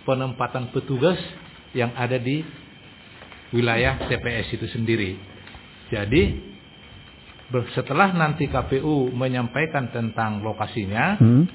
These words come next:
Speaker 1: dari Polri akan bertugas untuk melihat bagaimana di daerah itu, lokasi itu, tingkat kerawanannya. Dari hasil analisa tingkat kerawanan inilah nanti akan kami plotting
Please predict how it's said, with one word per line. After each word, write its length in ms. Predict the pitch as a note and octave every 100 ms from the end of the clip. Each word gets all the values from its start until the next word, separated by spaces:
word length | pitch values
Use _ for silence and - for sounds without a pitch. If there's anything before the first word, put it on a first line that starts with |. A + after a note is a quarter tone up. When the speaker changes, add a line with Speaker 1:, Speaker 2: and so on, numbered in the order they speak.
| - -
Speaker 1:
dari 160 | G#2 G#2+ -
Polri 320 | A2+ B2 D#3
akan 400 | B2 B2 D3 C#3
bertugas 560 | A#2+ - A2 G2 D#3+ E3
untuk 320 | B2 A#2+ B2+
melihat 480 | A#2+ D#3 D3+ B2 - - - - - - -
bagaimana 480 | A2+ A#2 C#3 D3 C3+
di 160 | C3
daerah 280 | B2 A#2 A2+
itu, 200 | A2+ A#2
lokasi 480 | A#2 A2 G#2 A#2+ A2+
itu, 80 | C#3
tingkat 360 | C3 A#2+ A2 -
kerawanannya. 640 | A2 G#2 G#2 G2 F#2 E2+ F2+ - - - -
Dari 200 | G#2+ G2
hasil 280 | A#2+ A#2 B2
analisa 560 | B2 A#2 A2+ A#2 A#2
tingkat 320 | A2 A#2 A2 -
kerawanan 520 | A2 G#2+ G#2 G2+ G2+
inilah 380 | G2 A2 D3 G3+ - - - -
nanti 320 | A2+ A#2 E3+
akan 320 | C3+ C3 D3+ -
kami 240 | C3+ C3+
plotting 640 | C3 B2+ B2+ F#3+ G#3 G3+